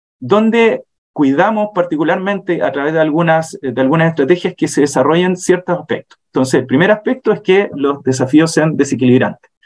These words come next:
porque sabemos que desde el punto de vista pedagógico, que cuando no hay un desequilibrio cognitivo, difícilmente se genera motivación y difícilmente se generan aprendizaje. Entonces, al haber una distancia entre lo que el estudiante sabe, conoce o domina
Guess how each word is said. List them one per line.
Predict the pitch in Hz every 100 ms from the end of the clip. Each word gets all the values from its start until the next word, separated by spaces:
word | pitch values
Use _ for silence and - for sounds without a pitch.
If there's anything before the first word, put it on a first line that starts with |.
| - _
porque | 127 127
sabemos | 127 165 208 240
que | 185
desde | 175 180
el | 180
punto | 190 196
de |
vista | 190 180
pedagógico, | 175 180 190 170 175 175 - - _ _
que | 127
cuando | 135 131
no | 151
hay | 214
un | 220
desequilibrio | 214 185 185 196 180
cognitivo, | 165 156 170 196 202 196
difícilmente | 135 170 170 170 175
se | 147 143
genera | 135 123
motivación | 120 117 139 180 240 254 - _
y | -
difícilmente | 123 143 147 147 147 170
se | -
generan | 135 127 131
aprendizaje. | 135 139 151 185 - - - _ _ _ _ _ -
Entonces, | 147 170
al | 151
haber | 151 185
una | 190
distancia | 165 - 214 214 - 104 -
entre | 135 131 123 104 -
lo | 113 110
que |
el | 117
estudiante | 123 127 160 165 165
sabe, | 175 170 139
conoce | 127 131 165 165 123
o |
domina | 147 185 160 175